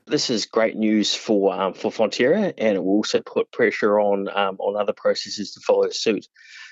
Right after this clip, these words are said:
Um, look, from a dairy farmer's point of view, like, you know, Fonterra farmers will be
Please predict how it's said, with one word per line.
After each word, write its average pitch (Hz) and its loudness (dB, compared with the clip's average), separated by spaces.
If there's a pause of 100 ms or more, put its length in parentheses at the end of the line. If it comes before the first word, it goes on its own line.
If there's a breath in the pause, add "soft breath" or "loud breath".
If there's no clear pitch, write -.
(100)
Um, 110 2
look, 107 -2
from 113 2
a 98 2
dairy 120 4
farmer's 104 -2
point 107 -2
of 92 -2
view, 101 4
like, 92 2
you 101 0
know, 95 0
Fonterra 104 -2
farmers 101 -2
will 92 -4
be 92 -4